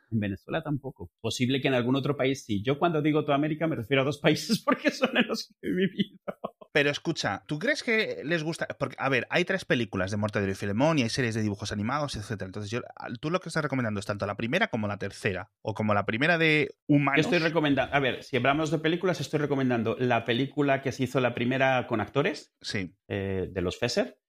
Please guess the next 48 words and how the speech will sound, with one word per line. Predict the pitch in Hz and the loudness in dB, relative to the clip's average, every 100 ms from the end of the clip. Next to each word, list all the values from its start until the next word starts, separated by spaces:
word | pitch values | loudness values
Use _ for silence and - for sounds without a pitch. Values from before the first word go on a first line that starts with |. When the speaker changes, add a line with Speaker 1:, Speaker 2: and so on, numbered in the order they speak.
| _ _ | _ _
Speaker 1:
y | 147 196 208 139 | 2 2 0 0
la, | 127 117 110 - | 2 4 2 -2
la | 110 110 | 0 2
animada | 113 123 127 151 160 | 4 4 4 4 2
en | 156 | 0
tres | 160 139 | 0 0
D, | 147 175 - - | 0 0 -4 -8
que | |
es, | 101 - | -8 -8
también | - 98 107 | -4 0 0
Speaker 2:
Sí. | |
Speaker 1:
es | |
de | 104 | 0
los | 113 | 0
Fesser. | - - 143 - | -2 -2 -2 -2
<laughs> | 147 - - _ _ _ 143 | -4 -6 -14 _ _ _ 0
La | 147 | 2
segunda | 160 170 214 220 | 2 0 2 2
como | 208 180 | 0 0
tal, | 190 202 226 - _ _ - | 2 2 0 -6 _ _ -2
si | |
te | 120 | 0
gusta | 156 185 | 0 0
la | 175 | 0
primera, | 160 170 170 160 | 0 2 0 0
puedes | 120 104 92 | -2 0 0
verla. | 85 87 | 0 0
La | 95 | 0
segunda | 101 104 113 | 0 0 0
que | 117 | -2
es | - | -4
con | 113 | -2
actores. | 95 - 80 - _ _ | -4 -6 -10 -10 _ _
Pero | 120 117 117 117 | 2 2 2 2
yo, | 139 | 2
a | 135 | 4
mí | 151 | 2
me | |
gusta | 160 160 | 2 2
la | 143 | 2
primera. | 117 101 85 87 | 2 2 0 0
Speaker 2:
¿Y | 143 | -2
tú | 151 | 0
crees | 208 - | 0 0
que | 160 | -2
eso | - | -2
se | - | -2
entiende? | 101 98 98 113 226 | -4 -2 -2 0 -2